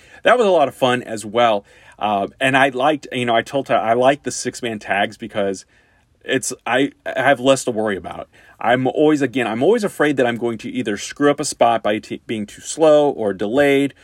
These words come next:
or, you know, botching a move or not taking a move right, or kicking someone wrong, or hitting someone wrong, or, or something along those lines. So,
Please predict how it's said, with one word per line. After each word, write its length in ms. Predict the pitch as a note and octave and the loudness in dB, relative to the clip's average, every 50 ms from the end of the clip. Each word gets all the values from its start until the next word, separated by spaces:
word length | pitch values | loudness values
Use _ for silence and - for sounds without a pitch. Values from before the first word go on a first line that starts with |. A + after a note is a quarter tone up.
| - - - _ _ _ | -20 -20 -20 _ _ _
or, 460 | - C#3+ C#3+ D3 C#3 C#3 C3+ C3 - - - | 4 6 6 8 8 6 6 4 2 -2 -6
you 140 | - C3 A#2+ | -4 -2 2
know, 180 | A#2 A2 G#2+ G#2 | 2 2 2 2
botching 460 | G#2 - A#2 A#2 A#2+ - - B2 A2+ | 0 2 2 2 2 0 -4 -8 -6
a 40 | G#2+ | -6
move 360 | G#2+ A2+ A2+ A2+ A2+ G2+ - | -4 -4 -2 -2 -4 -4 -6
or 120 | E2+ G2+ | -6 -6
not 200 | G2+ G2+ G2 - | -4 -6 -8 -8
taking 340 | - - C#3 B2+ - B2 B2 | -6 -4 -6 -4 -4 -6 -8
a 40 | A#2+ | -6
move 240 | A#2 A2+ G#2+ G2 G2 | -6 -6 -6 -4 -2
right, 320 | G#2 G2+ G#2 G#2 G#2 G2 - | -2 -2 0 -2 -4 -6 -6
or 320 | - G#2 G2+ G2+ G2+ - _ _ _ _ _ _ _ _ - | -6 -4 -2 -2 -2 -4 _ _ _ _ _ _ _ _ -6
kicking 280 | - E3 D3+ D3 C#3 B2 | -4 -4 -2 -2 -4 -4
someone 360 | - D3 C3 B2 B2 B2 A#2+ | -2 -2 -2 -2 -2 -4 -4
wrong, 460 | A2+ A2+ A2+ A2+ A2+ A2+ A2+ A2+ G#2+ | -4 -4 -4 -4 -2 -2 -4 -4 -6
or 240 | G2+ - F#2+ F#2 F#2+ | -8 -8 -6 -6 -6
hitting 300 | G2+ A#2 C3+ C3 C3 B2+ | -4 -4 -2 -2 -2 -4
someone 380 | B2 - A#2+ A#2+ A2+ A2+ A2 G#2+ | -4 -4 -4 -4 -4 -6 -6 -6
wrong, 380 | G#2+ G#2+ G#2+ G#2+ G#2+ G#2 G2+ | -6 -4 -4 -4 -6 -6 -8
or, 220 | F2+ F#2 G2 F#2+ - - | -8 -10 -10 -12 -14 -14
or 320 | G2 G#2 G2+ F#2+ A2+ A2 G2+ - _ | -12 -12 -10 -12 -12 -16 -20 -20 _
something 460 | - - E3 D3+ C#3+ - D3+ C3 B2 - | -6 -2 -2 -2 -2 -2 -4 -4 -4 -4
along 360 | - A2 A2 G#2+ G#2+ G#2 F#2+ | -6 -6 -4 -4 -4 -6 -6
those 220 | F#2+ F#2+ F#2+ - | -8 -12 -12 -14
lines. 300 | - F2+ F#2 F2+ F2+ - | -14 -16 -16 -16 -14 -10
So, 240 | - - B2+ G#2+ G#2 | -2 0 0 0 0